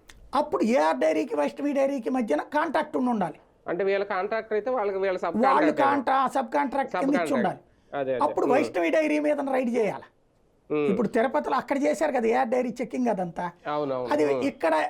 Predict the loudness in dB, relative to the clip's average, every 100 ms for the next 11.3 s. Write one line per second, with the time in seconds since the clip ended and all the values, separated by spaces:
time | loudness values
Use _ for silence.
0 | -6 -4 0 0 0 0 0 0 -2 -2
1 | -2 -2 -2 -4 -2 0 -2 -2 -2 -2
2 | 0 0 -4 _ _ -6 0 2 2 0
3 | 0 0 0 0 0 0 0 -2 0 -2
4 | -2 -4 -6 _ -4 -2 -2 -4 -8 -16
5 | _ _ _ -4 -2 -2 -6 -2 2 2
6 | 2 2 2 4 2 2 0 0 -2 0
7 | 0 -2 -6 -14 -16 _ _ 0 2 4
8 | 4 4 0 0 0 0 -2 -10 _ -2
9 | 0 2 2 2 2 0 0 -2 -2 -4
10 | -4 -10 _ _ _ -4 0 0 2 0
11 | 0 0 0